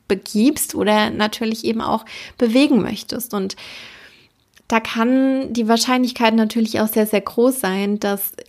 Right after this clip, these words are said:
Geld zum aktuellen Zeitpunkt bei dir vielleicht auch mit Angst oder einfach was Negativem verknüpft ist. Und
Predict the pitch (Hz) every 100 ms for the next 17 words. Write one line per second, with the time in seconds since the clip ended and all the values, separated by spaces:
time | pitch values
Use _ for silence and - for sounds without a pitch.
0 | - 202 196 220 220 - 202 196 - -
1 | 214 208 - 202 202 - 214 220 208 196
2 | 208 - 208 208 202 - 208 208 202 185
3 | - - - _ 220 208 269 359 359 -
4 | 196 196 196 - - 202 220 - 214 -
5 | 214 233 240 190 - 190 185 185 180 175
6 | 196 - - - - - 254 - 196 185